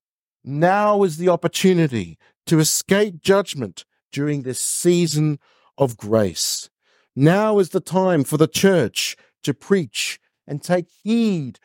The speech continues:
of preaching, learning from Scripture and prophecy. Now is the time for transformation to take place, as it did for Peter, to put off the old,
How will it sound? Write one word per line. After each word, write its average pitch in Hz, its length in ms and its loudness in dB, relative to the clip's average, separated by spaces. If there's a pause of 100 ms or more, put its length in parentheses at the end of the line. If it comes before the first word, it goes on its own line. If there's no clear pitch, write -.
(180)
of 127 260 0
preaching, 101 680 -4 (360)
learning 185 560 4
from 151 220 2
Scripture 139 680 -2 (380)
and 139 240 2
prophecy. 113 720 -2
Now 190 420 2
is 165 140 -2
the 165 100 2
time 147 540 0 (300)
for 151 100 0
transformation 190 960 2
to 139 100 -6
take 147 380 -2
place, 170 640 0 (320)
as 147 160 2
it 160 160 2
did 175 220 4
for - 180 -4
Peter, 151 600 0 (420)
to 151 100 -2
put 196 220 4
off 185 200 0
the 185 140 -2
old, 165 560 -2